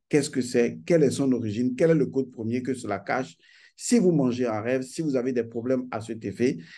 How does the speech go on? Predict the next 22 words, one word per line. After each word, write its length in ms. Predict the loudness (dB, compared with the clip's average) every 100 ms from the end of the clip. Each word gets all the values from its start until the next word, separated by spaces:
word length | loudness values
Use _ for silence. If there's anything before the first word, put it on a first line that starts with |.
| -20 _ 0
arrêtez 420 | 2 4 4 4
de 100 | 4
juger 520 | 2 0 0 -2 -4 -4
et 280 | 0 0 0 -8 -2
écoutez 420 | -2 -2 -6 -2
d'abord 320 | 0 2 2
cette 200 | 0 -2
visioconférence. 920 | -6 -10 -4 -4 -4 -4 -4 -2 -4 -6 -18 _ _ _
Ensuite, 320 | -6 -2 0
vous 160 | 0 -2
déciderez 640 | -2 -4 -2 -2 0 0 -4 _
après 300 | -10 -6 -4
de 100 | -4
ce 80 | -4
que 100 | -6
vous 160 | -4 -2
allez 180 | 0
en 80 | -2
faire. 220 | -6 -12 -14 _ _ _ -20 -20 -20 _ _ _ 0
Le 160 | 6 8
numéro 500 | 10 10 12 10 10
fétiche 640 | 4 0 0 -4 -6 -10